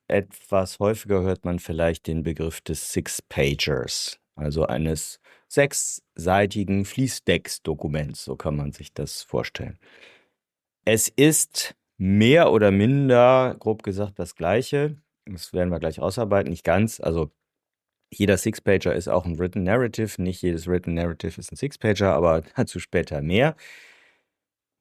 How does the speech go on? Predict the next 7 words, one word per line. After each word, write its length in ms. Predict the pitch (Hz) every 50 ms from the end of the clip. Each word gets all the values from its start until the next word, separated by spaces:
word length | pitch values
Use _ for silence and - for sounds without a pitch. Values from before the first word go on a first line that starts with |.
| _ _
Es 160 | - 104 -
hat 220 | 127 131 143 -
meiner 260 | - 120 117 117 123 120
Ansicht 480 | 113 117 120 107 110 113 - - -
nach 580 | - 107 104 104 104 104 104 101 101 - _ _ _ _ _ _ _ _ _ _ -
Bedeutung 420 | 92 85 101 107 120 - 120 110
bekommen, 720 | 104 104 - - 107 104 98 101 98 98 90 64 - -